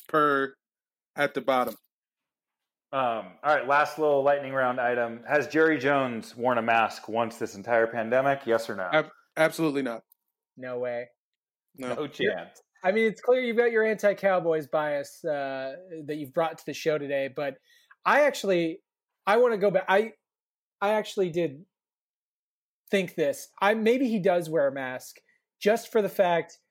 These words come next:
Speaker 3: that rich people are obsessed with being alive. I mean, maybe he has a mask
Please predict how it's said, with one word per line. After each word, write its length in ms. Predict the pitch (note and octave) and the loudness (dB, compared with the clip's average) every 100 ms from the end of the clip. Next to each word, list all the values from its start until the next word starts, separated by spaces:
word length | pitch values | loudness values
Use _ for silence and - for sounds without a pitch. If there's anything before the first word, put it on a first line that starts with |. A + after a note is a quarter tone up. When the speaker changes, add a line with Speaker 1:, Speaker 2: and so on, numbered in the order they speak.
| _ _ E3+ | _ _ -2
Speaker 3:
that 160 | E3 - | -2 -6
rich 360 | E3+ G#3 G#3 - | 0 0 0 -6
people 420 | G3 F3 E3+ D#3+ | -6 0 2 2
are 180 | D#3+ D3+ | 2 0
obsessed 560 | C3 - E3+ D#3 - | -2 0 0 0 -6
with 160 | D3+ C#3 | -10 -8
being 220 | D#3 C#3 | -8 -6
alive. 560 | C3 B2+ A#2 - - - _ _ _ _ _ _ _ _ | -8 -8 -10 -14 -20 -20 _ _ _ _ _ _ _ _
I 80 | E3+ | -2
mean, 220 | F#3 F3+ - _ _ | 0 -4 -8 _ _
maybe 300 | F#3+ G3+ C4 | 0 2 2
he 140 | B3+ A#3+ | 4 4
has 180 | A3+ F#3+ | 2 0
a 40 | |
mask 500 | G3+ G3+ G3 - | 2 2 0 -4